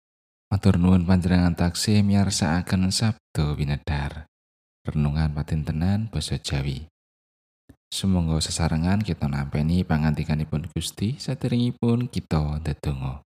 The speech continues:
Duh Gusti Allah Rama kawula kasuwargan. Kawula ngaturaken agunging panuwun syukur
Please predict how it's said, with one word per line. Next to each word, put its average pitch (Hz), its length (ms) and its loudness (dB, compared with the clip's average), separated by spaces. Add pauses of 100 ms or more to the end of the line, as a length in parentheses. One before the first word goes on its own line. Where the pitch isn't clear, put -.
(1300)
Duh 104 80 6
Gusti 98 400 4
Allah 104 320 6
Rama 101 240 6
kawula 101 480 4
kasuwargan. 78 880 -2 (960)
Kawula 78 320 2
ngaturaken 82 480 2
agunging 76 560 -2
panuwun 80 480 -2
syukur 98 880 -2